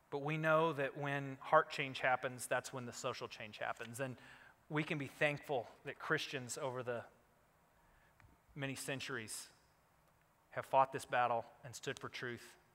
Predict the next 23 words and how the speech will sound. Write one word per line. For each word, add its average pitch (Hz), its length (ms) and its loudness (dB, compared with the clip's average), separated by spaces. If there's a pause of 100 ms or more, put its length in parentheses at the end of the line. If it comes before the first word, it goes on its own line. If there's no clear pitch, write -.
(460)
and 123 100 -10
seen 135 320 -6
those 123 240 -2
ancient 135 300 -4
institutions 120 680 -10
crumble 113 580 -4
in 123 200 -10
culture 120 480 -4 (100)
after 120 240 -4
culture 110 500 -8 (160)
after 120 220 -6
culture. - 400 -16 (2750)
So 180 160 4
for 202 100 6
a 180 60 10
lot 185 180 12
of 208 80 6
us, 220 160 4
we 170 140 0
maybe 170 280 2
feel 175 280 0
really 156 240 2
disconnected 131 560 -4